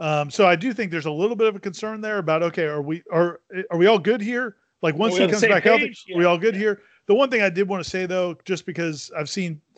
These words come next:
Speaker 1: stupid speculation in diff-, different places, that there's more to in terms of, like, his behavior or that he's not i-, in,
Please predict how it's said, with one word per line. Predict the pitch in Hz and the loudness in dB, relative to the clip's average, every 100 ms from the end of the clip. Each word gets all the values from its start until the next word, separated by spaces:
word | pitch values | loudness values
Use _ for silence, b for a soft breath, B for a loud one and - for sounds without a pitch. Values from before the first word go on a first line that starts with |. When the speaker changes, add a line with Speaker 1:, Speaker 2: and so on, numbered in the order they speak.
| 170 | -20
Speaker 1:
stupid | - - - 202 175 156 | -18 -18 -10 -8 -4 -6
speculation | - 175 165 147 151 - 147 | -2 -2 -2 -2 -2 -6 -10
in | 143 143 | -10 -2
diff-, | 170 - | -4 -4
different | 151 151 143 | -6 -4 -2
places, | 165 156 160 147 b b b b _ | 0 0 0 -6 b b b b _
that | 151 170 | 0 2
there's | 170 139 | 2 0
more | 160 190 185 | 2 2 2
to | - 190 175 | 4 6 6
in | 156 | 4
terms | 175 156 | -2 -2
of, | 156 | -4
like, | 139 | -2
his | 165 135 | -4 -4
behavior | 135 156 208 185 185 175 | -4 0 0 2 2 4
or | 147 135 | 4 2
that | 135 | -2
he's | 170 151 | -4 -2
not | 160 139 - b b _ 165 - | 0 0 -4 b b _ -20 -16
i-, | 170 - | -16 -12
in, | 180 156 | -12 -12